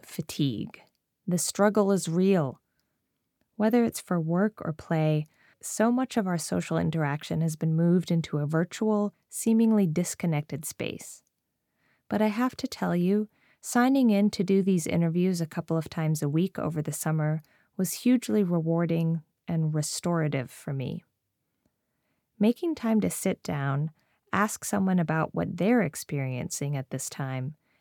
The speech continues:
and then listen, really listen to them, even through a computer screen, is different. Different than a meeting,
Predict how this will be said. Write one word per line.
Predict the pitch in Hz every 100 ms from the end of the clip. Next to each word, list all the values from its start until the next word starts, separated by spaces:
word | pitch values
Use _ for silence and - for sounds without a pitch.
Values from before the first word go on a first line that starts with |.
| -
and | 175 175
then | 170 160
listen, | 156 156 - - - _ _ _ _ _ 190
really | 214 233 233 233 226 _
listen | 175 180 - 170 156
to | -
them, | 135 110 170 165 _ _ _ _ _
even | 226 240 262
through | - 220 202
a |
computer | - 165 - 202 202
screen, | - - 190 190 196 - _ _ _ _ _
is | 202 175 -
different. | 190 - - 123 - - _ _ _ _ _ _
Different | 214 214 233 214
than | 190
a | 170
meeting, | 160 160 147 -